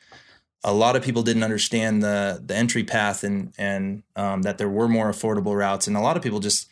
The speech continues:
had no idea how fun they could be or how easy or how, um, inexpensive they could be. So you've really opened the door, and I've watched a, a total shift in the entire industry. And I,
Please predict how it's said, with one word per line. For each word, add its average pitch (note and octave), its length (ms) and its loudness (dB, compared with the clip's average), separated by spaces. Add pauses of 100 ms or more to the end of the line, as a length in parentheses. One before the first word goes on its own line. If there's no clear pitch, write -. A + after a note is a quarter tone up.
(380)
had G#2+ 180 2
no A2+ 160 4
idea G#2+ 340 2
how G2+ 120 0
fun C#3 240 2
they B2 100 2
could A#2 140 -2
be A2+ 140 2
or G2+ 60 -2
how G2+ 180 0
easy B2 340 0
or G#2 100 0
how, G2+ 440 -2
um, G2 320 -4
inexpensive A2 640 -2
they G#2 100 0
could G2 120 -6
be. G2+ 140 -2
So - 140 2
you've G#2+ 160 -2
really D3 240 2
opened B2 260 0
the G#2 60 0
door, A2+ 240 2
and G2+ 100 0
I've F#2+ 140 -4
watched A2+ 400 0
a, F#2 80 -4 (160)
a G#2 80 0
total D#3 540 -2
shift A#2 440 0
in G#2 100 0
the G#2 120 0
entire A2+ 560 0
industry. A2+ 560 0
And F#2+ 80 -2
I, G2 320 -4